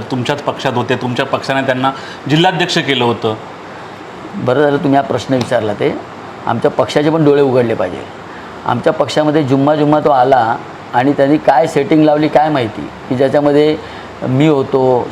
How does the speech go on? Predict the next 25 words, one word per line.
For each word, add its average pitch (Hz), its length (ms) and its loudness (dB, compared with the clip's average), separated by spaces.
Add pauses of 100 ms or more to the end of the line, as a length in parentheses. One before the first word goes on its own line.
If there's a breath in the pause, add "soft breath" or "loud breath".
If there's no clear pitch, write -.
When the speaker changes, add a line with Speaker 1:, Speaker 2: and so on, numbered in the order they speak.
Speaker 2:
शिरीष 143 300 2
चव्हाण 135 280 4
आहे, 127 160 4 (360)
शिरीष 131 240 2
दादा 120 340 4 (520 loud breath)
आणि 156 320 4
इतरही 190 280 2
काही 180 220 4
मोठे 160 240 2
मोठे 160 200 2
पदाधिकारी 139 580 2
होते, 131 220 2
की 160 140 0
त्यांना 147 340 4
डावलून 135 640 4 (180)
ह्याला 127 240 4
डायरेक्ट 135 340 4
जिल्हा 123 260 2
प्रमुखपद 107 440 -4 (100)
दिलं. 65 160 -12 (1400 loud breath)
ह्या 156 180 2
माणसाने 151 640 2 (200)
आमचा 131 340 2
पक्ष 147 400 -2
पूर्ण 147 520 0